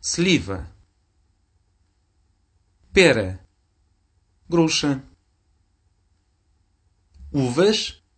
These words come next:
Виноград. Жинжи. Вишня. Мелão.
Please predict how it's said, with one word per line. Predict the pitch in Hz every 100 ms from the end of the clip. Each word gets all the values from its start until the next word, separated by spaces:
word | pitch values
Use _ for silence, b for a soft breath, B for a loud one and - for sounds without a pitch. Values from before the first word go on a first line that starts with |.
| _ _ _ _ _ _ _ _
Виноград. | 135 170 226 120 107 95 - - _ _ _ _ _ _ _ _ _ _ _ _ _ _ _ _ _ _ _ _ -
Жинжи. | 120 139 117 151 185 202 - - _ _ _ _ _ _ _ _ _ -
Вишня. | 202 185 - 101 90 85 _ _ _ _ _ _ _ _ _ _ _ _ _ _ _ _ _ _ _ _ _ -
Мелão. | 175 208 165 113 95